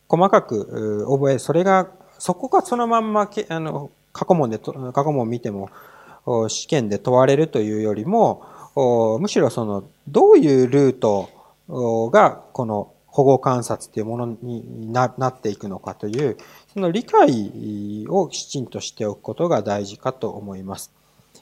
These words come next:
えー、この表はその繰り返しになりますが、そういった犯罪を犯した人やその非行の少年に対しての、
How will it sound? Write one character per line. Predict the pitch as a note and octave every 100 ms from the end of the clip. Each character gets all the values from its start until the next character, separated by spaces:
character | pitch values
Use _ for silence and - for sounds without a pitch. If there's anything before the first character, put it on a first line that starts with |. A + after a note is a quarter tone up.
| _ _ _ _ _ _
え | C3 A#2+
ー、 | A#2
こ | F#3
の | G#3
表 | G3 G3+
は | F#3 F3+
そ | F3
の | F3 E3+
繰 | F3
り | E3+
返 | - E3
し | D#3+ E3+
に | E3
な | E3
り | D#3+
ま | D#3+ D#3
す | F3
が、 | G#3 F#3+ A#2
そ | D3+
う | D3+
い |
っ | D3+
た | - C#3
犯 | D3+ D3
罪 | C#3+ C#3+
を | C#3+ C#3+
犯 | C3+ C#3 D3
し | -
た | B2+
人 | - G3+
や | F3
そ | -
の | A#2
非 | G#2
行 | - C3 A#2+
の | A#2+
少 | A2+ A#2+
年 | A#2 A#2
に | A2+ G#2+
対 | B2+ A#2
し | -
て | G3+
の、 | G#3+ A2+ -